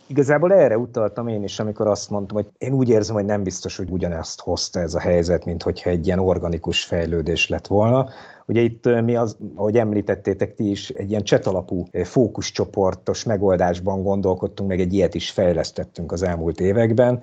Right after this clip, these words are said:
Pontosan azért, mert úgy éreztük, hogy nem helyettesíteni, meg kiváltani akarjuk az offline fókuszcsoportot,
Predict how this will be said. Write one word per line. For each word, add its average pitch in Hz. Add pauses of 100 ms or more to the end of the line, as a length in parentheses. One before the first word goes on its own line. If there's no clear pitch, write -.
(380)
Pontosan 147
azért, 123
mert 117
úgy 117
éreztük, 107
hogy 107
nem 120
helyettesíteni, 104
meg 95
kiváltani 98
akarjuk 90
az 87
offline 85
fókuszcsoportot, 135